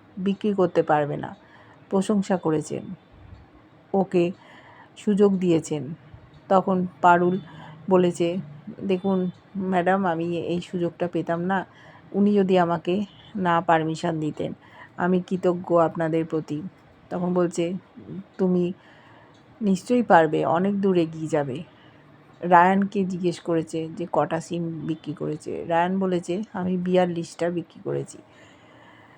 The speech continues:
পারুলের থেকে দুটো বেশি।" সবাই খুব খুশি হয়েছে, তার মানে রায়ানই ফার্স্ট। কিন্তু শিরিন মনে মনে ভাবছে, "আমারটা তো এখনও কেউ জানে না, আমি তোদেরকে টপকে গেছি।" এবার শিরিনের পালা।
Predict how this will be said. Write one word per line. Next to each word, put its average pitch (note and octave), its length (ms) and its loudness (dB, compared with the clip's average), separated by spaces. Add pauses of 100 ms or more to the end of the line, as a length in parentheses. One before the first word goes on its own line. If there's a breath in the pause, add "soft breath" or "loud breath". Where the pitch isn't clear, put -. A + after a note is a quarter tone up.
(460 soft breath)
পারুলের F#3 420 6
থেকে F#3+ 200 0
দুটো E3+ 280 -2
বেশি।" D#3 320 -4 (480 soft breath)
সবাই F#3 340 6 (400)
খুব G3+ 240 -2
খুশি F3+ 280 -4
হয়েছে, F3 320 0 (360)
তার F3 160 0
মানে F3 220 -2
রায়ানই E3+ 400 2
ফার্স্ট। E3+ 400 -2
কিন্তু F3+ 240 -4
শিরিন G3 340 -2
মনে F#3 180 0
মনে F3 200 -2
ভাবছে, F3 360 -2 (100)
"আমারটা D3+ 460 -6
তো E3 120 -4
এখনও F#3 340 -2 (480 loud breath)
কেউ G3+ 200 2
জানে F#3+ 320 4
না, F3+ 140 2 (520 loud breath)
আমি F3 300 0 (300)
তোদেরকে F3 400 0
টপকে E3+ 420 -4
গেছি।" D3+ 300 -4 (480 soft breath)
এবার F#3+ 380 6
শিরিনের F3 580 2
পালা। - 320 0